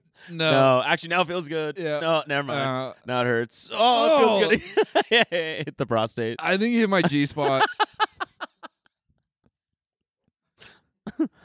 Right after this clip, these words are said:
Speaker 1: Damn, you're all scared of getting abducted by aliens, and they just slide up in you, and you're just like, "Oh,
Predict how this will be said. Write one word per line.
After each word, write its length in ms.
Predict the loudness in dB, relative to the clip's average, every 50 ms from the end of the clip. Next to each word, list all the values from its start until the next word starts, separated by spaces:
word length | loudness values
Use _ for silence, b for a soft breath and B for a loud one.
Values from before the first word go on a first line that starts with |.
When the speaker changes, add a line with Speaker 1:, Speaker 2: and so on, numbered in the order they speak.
| b b b b b
Speaker 1:
Damn, 220 | b -4 -2 0 2
you're 100 | 2 2
all 100 | 2 0
scared 360 | -2 -4 -4 -2 -2 -2 -2
of 40 | -2
getting 180 | -2 -4 -4
abducted 420 | -4 -4 -2 -2 -4 -4 -4 -6 -6
by 140 | -6 -4 -4
aliens, 360 | -4 -4 -2 -2 -2 -2 -2
and 80 | -4 -4
they 40 | -4
just 180 | -4 -6 -6
slide 280 | -8 -10 -8 -6 -4 -4
up 140 | -4 -2 -2
in 100 | -2 -2
you, 60 | -2 -2
and 80 | -4 -4
you're 60 | -6
just 100 | -6 -8
like, 80 | -6 -2
"Oh, 220 | 0 2 2 2